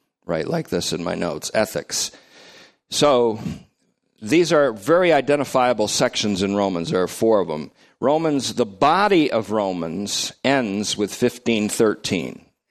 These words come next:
Then he gets into greetings and other things. But fifteen thirteen ends the body of the letter with Paul's efficacious wish for his hearers,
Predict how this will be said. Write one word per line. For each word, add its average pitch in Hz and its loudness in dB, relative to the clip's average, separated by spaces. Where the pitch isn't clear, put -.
Then 98 0
he 95 0
gets 90 -4
into 95 0
greetings 98 -2
and 78 -8
other 95 2
things. 82 -2
But - -8
fifteen 135 -2
thirteen 117 -4
ends 123 -2
the 110 -4
body 117 2
of 107 0
the 98 0
letter 92 0
with 104 -2
Paul's 151 2
efficacious 147 -2
wish 117 0
for 107 -2
his 107 -2
hearers, 110 -2